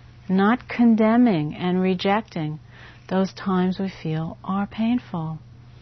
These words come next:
and being awake, being truly alive, even when the experience is neutral,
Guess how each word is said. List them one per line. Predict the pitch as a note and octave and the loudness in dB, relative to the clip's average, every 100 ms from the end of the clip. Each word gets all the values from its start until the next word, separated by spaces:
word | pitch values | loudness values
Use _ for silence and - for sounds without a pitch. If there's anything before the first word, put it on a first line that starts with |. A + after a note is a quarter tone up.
| - - - | -20 -20 -4
and | G3+ G#3 | 2 4
being | A#3+ C4 C4 | 6 4 4
awake, | B3 A#3+ A#3+ C4 D#3 - - | 4 2 2 0 -4 -8 -4
being | G#3+ A3 A3+ | 0 2 0
truly | - A3+ A3+ A3+ | 0 2 4 2
alive, | G#3 A3 G#3+ G#3+ E3+ D#3 - - - - | 2 2 2 2 -2 -4 -12 -20 -20 -4
even | F#3+ A3 A#3+ B3+ B3 | 2 4 6 6 6
when | A#3+ A#3 | 4 4
the | A#3 | 4
experience | A#3 - - F#3+ F#3+ F#3+ G3 - | 2 -2 -10 -4 0 0 -2 -4
is | G#3+ G#3+ | -2 0
neutral, | G#3+ A3+ B3 - F3+ D3+ | 2 2 0 -2 -2 -2